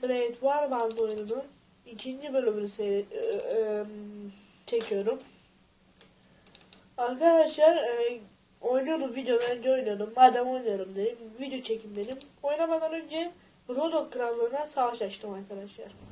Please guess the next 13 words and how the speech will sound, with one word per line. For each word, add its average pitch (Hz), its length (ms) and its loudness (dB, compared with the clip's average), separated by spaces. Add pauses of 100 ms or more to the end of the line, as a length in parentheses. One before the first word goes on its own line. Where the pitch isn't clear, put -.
(1400)
E, 240 60 0 (600)
Rodok 320 360 -2
Krallığı'na 285 340 0
savaş 311 340 0
açtım. 330 420 4 (600)
Çünkü 277 240 -10
Sıvacya 294 460 2
Krallığı'na 269 420 0
yakınlaşmak 240 560 -6
için. 220 240 -14 (960)
Durun 254 200 -10
arkadaşlar, 240 480 -4
şunun 269 380 -8